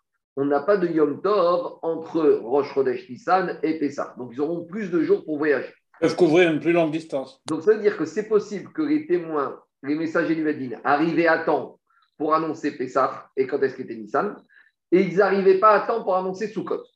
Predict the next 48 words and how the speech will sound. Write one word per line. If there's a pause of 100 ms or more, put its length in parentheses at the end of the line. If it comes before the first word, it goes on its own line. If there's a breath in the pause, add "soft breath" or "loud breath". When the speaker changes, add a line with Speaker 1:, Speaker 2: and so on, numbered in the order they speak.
Speaker 1:
Donc, (280 soft breath)
les
Babyloniens
qui
étaient
en
situation
disaient,
Sukkot,
on
veut
bien
faire
deux
jours, (300)
mais
Pessah,
on
n'a
aucune
raison
de
faire
deux
jours,
puisque
de
toute
façon,
on
est,
on
sait
quand
est-ce
que
c'est
le
jour
de
Pessah. (580 soft breath)
Alors,
Rabbi
Yochanan,
il
a
dit
non.